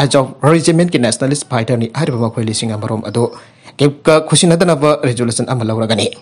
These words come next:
ꯍꯥꯏꯔꯤꯕ ꯈꯣꯡꯊꯥꯡ ꯑꯁꯤ ꯔꯨꯁꯤꯌꯥꯒꯤ ꯂꯣ ꯃꯦꯀꯔꯅ ꯉꯔꯥꯡ ꯀꯤꯞꯀ ꯁꯥꯟꯇꯤꯒꯤ ꯋꯥꯔꯤ ꯆꯠꯊꯔꯛꯄ ꯃꯇꯨꯡꯗ ꯑꯣꯏꯔꯛꯈꯤꯕꯅꯤ꯫ ꯔꯨꯁꯤꯌꯥꯒꯤ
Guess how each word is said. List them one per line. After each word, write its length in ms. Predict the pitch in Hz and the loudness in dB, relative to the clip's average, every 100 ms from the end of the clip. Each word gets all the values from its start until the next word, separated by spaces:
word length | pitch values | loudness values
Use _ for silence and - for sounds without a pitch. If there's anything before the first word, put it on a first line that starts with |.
| - - _ _ _ - - - - 135 | -20 -20 _ _ _ -20 -20 -18 -8 -2
ꯍꯥꯏꯔꯤꯕ 220 | 160 160 175 | 2 2 2
ꯈꯣꯡꯊꯥꯡ 300 | 190 208 190 | 2 2 2
ꯑꯁꯤ 120 | 180 190 | 2 6
ꯔꯨꯁꯤꯌꯥꯒꯤ 360 | 180 180 185 180 135 | 6 6 4 4 2
ꯂꯣ 80 | 131 | 2
ꯃꯦꯀꯔꯅ 360 | 131 151 147 143 - | 2 2 2 2 0
ꯉꯔꯥꯡ 240 | 120 120 113 | -2 -2 -2
ꯀꯤꯞꯀ 320 | 123 - 127 120 | -6 -2 -2 0
ꯁꯥꯟꯇꯤꯒꯤ 340 | 123 117 123 131 | -2 -2 -4 -2
ꯋꯥꯔꯤ 160 | 131 123 123 | -2 -4 -4
ꯆꯠꯊꯔꯛꯄ 340 | 135 117 110 | -6 -6 -6
ꯃꯇꯨꯡꯗ 240 | 113 139 117 | -4 -4 -4
ꯑꯣꯏꯔꯛꯈꯤꯕꯅꯤ꯫ 480 | 104 104 120 107 98 - - - _ _ _ - - 135 | -6 -6 -4 -2 -2 -6 -20 -20 _ _ _ -20 -8 0
ꯔꯨꯁꯤꯌꯥꯒꯤ 340 | 151 175 180 | 2 4 0